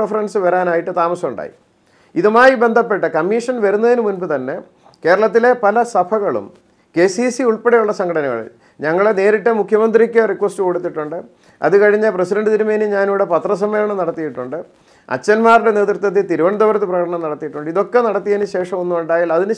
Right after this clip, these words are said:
ശേഷമാണ് പഞ്ചായത്ത് ഇലക്ഷൻ വന്നപ്പോൾ പെട്ടെന്ന് ഈ കമ്മീഷനെ നിയമിച്ചത്. ഞാൻ പൂർണ്ണമായിട്ട് വിശ്വസിക്കുന്നത് ക്രൈസ്തവ സമൂഹത്തിൻ്റെ പ്രശ്നം പഠിക്കണമെന്നുള്ള ആത്മാർത്ഥമായ ആഗ്രഹം കൊണ്ടാണ് ഈ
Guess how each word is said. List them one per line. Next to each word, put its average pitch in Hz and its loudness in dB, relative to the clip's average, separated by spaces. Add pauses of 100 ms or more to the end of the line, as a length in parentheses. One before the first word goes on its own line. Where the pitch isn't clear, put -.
ശേഷമാണ് 180 -4
പഞ്ചായത്ത് 190 -2
ഇലക്ഷൻ 185 -8
വന്നപ്പോൾ 160 -8
പെട്ടെന്ന് 180 -6
ഈ 175 -10
കമ്മീഷനെ 165 -6
നിയമിച്ചത്. 92 -12 (540)
ഞാൻ 185 4
പൂർണ്ണമായിട്ട് 247 4
വിശ്വസിക്കുന്നത് 226 -2 (140)
ക്രൈസ്തവ 180 0
സമൂഹത്തിൻ്റെ 208 -2
പ്രശ്നം 185 -6
പഠിക്കണമെന്നുള്ള 180 -4 (580)
ആത്മാർത്ഥമായ 214 0 (200)
ആഗ്രഹം 214 0
കൊണ്ടാണ് 190 0 (500)
ഈ 208 0